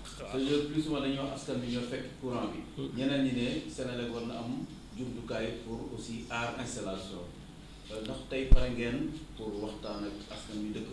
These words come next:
Speaker 1: foofu ak Senelec pour ñu seet la yeneen pexe?
Speaker 2: Waaw, loolu tamit dëgg la. Xam nga ñun population, population rek lañ koy gouverner, di ko jiite. Sunu kàddu dañu am nit ñu jël dénk leen sunuy kàddu.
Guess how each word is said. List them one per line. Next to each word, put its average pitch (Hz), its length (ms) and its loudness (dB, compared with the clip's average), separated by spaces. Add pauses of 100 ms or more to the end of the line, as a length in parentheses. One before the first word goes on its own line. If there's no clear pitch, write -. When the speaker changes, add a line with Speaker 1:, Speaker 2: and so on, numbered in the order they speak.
Speaker 1:
foofu 98 320 -6 (400)
ak - 100 -12
Senelec 107 460 -4
pour 110 160 -12
ñu 110 340 -2 (140)
seet 107 180 -8
la 107 80 -4
yeneen 101 320 -4
pexe? 104 240 -6 (880)
Speaker 2:
Waaw, 123 320 4
loolu 165 200 8
tamit 165 280 8
dëgg 147 200 6
la. 185 140 8 (360)
Xam 165 120 0
nga 180 140 8
ñun 175 80 2
population, 160 520 6
population 143 440 4
rek 120 120 4
lañ 143 120 6
koy 147 120 6
gouverner, 135 380 8 (720)
di 123 80 0
ko 143 180 4
jiite. 143 260 4 (800)
Sunu 151 220 4
kàddu 151 260 6
dañu 151 180 8
am 156 160 6
nit 151 200 6
ñu 156 140 8
jël 139 160 6
dénk 160 220 10
leen 151 160 6
sunuy 135 200 8
kàddu. 113 280 2